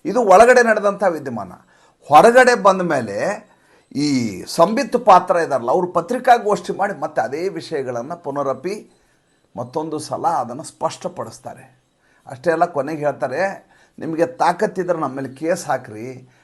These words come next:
ನಾವೆಲ್ಲ ದಾಖಲಾತಿಗಳನ್ನು ಕೊಡ್ತೀವಿ" ಅಂತ ಹೇಳ್ತಾರೆ. ಇಲ್ಲಿವರೆಗೂ ಕಾಂಗ್ರೆಸ್ ಪಾಳೆಯದಿಂದ ಉಸಿರಿಲ್ಲ.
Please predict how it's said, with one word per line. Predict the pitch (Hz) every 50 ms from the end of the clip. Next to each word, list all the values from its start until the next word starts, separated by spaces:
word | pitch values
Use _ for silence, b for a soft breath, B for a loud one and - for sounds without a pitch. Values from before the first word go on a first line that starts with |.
| _ _
ನಾವೆಲ್ಲ | 120 120 117 117 107 113 131 147 165 185 208 208 170
ದಾಖಲಾತಿಗಳನ್ನು | 151 143 147 143 151 151 139 131 131 107 107 117 117 113 139 160
ಕೊಡ್ತೀವಿ" | - 131 120 113 - 127 107 101 -
ಅಂತ | - _ -
ಹೇಳ್ತಾರೆ. | 110 - - _ _ - - _ _ _ _ _ _ _ _ _ _ _ _ _ _ _ _ _ _ _ _ _ -
ಇಲ್ಲಿವರೆಗೂ | 120 127 151 165 165 156 156 156 165 180
ಕಾಂಗ್ರೆಸ್ | 175 - 131 127 143 151 156 151 -
ಪಾಳೆಯದಿಂದ | - 135 127 135 135 131 123 120 127 135 165
ಉಸಿರಿಲ್ಲ. | 175 135 117 113 120 131 - - 220 208 185 170 127 101